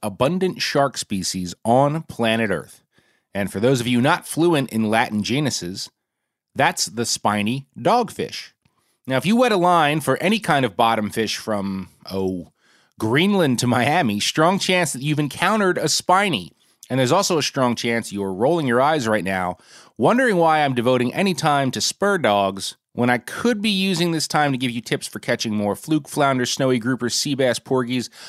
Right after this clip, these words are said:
or a shitload of other things you're usually trying to catch while you're catching spiny dogfish. Well, as Rage Against the Machine once said,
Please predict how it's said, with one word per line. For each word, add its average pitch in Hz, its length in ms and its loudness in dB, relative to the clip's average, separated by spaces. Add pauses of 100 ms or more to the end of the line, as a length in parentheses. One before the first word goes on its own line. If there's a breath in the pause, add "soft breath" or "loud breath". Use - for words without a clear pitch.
(240 loud breath)
or 233 180 4
a 190 40 2
shitload 220 600 0
of 202 100 2
other 233 220 2
things 175 480 0
you're 135 160 -4
usually 151 460 0
trying 143 320 2
to 123 40 -2
catch 139 380 0
while 120 160 4
you're 117 140 -2
catching 123 420 0
spiny 104 400 -2
dogfish. 160 600 0 (100)
Well, 143 320 2 (580 soft breath)
as 143 220 2
Rage 175 400 2
Against 151 260 0
the 139 60 -2
Machine 139 440 0
once 127 240 2
said, 135 440 -2